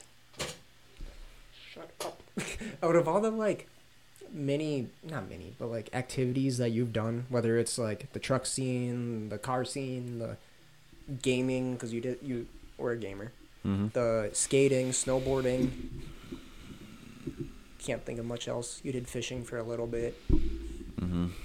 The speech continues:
Speaker 1: Um, what would you say, like, was the most fun? But, like, just 'cause of, I don't know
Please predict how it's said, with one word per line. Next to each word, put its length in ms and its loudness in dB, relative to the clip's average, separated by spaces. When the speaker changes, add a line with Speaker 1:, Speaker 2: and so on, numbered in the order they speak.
Speaker 1:
Um, 460 -2
what 140 10
would 180 10
you 140 4
say, 380 8
like, 400 4
was 220 6
the 80 8
most 360 4
fun? 560 -2
But, 200 6
like, 300 4
just 180 6
'cause 180 4
of, 160 2
I 100 -4
don't 160 -2
know 140 -6